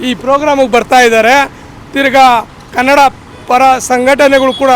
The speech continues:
ನಾಳೆ ಬರ್ತಾ ಇದ್ದಾರೆ. ವಿಶೇಷವಾಗಿ ನಮ್ಮ ಡಾಕ್ಟರ್ ಶಿವರಾಜ್ ಕುಮಾರ್ ಮತ್ತೆ ಗೀತಾ ಶಿವರಾಜ್ ಕುಮಾರ್ ಅವರು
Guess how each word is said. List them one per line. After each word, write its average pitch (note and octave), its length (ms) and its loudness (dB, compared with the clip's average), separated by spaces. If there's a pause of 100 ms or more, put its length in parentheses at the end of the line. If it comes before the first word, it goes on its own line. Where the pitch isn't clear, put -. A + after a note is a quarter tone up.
(140)
ನಾಳೆ A3+ 220 2
ಬರ್ತಾ A3 300 0
ಇದ್ದಾರೆ. A#3 360 2 (840)
ವಿಶೇಷವಾಗಿ C#4 840 0 (420)
ನಮ್ಮ B3 280 -2
ಡಾಕ್ಟರ್ B3+ 480 0
ಶಿವರಾಜ್ C4+ 480 -2
ಕುಮಾರ್ C4 440 0 (280)
ಮತ್ತೆ B3+ 340 0 (460)
ಗೀತಾ C#4+ 340 0
ಶಿವರಾಜ್ C#4 400 -2
ಕುಮಾರ್ B3+ 320 -2
ಅವರು A#3+ 280 0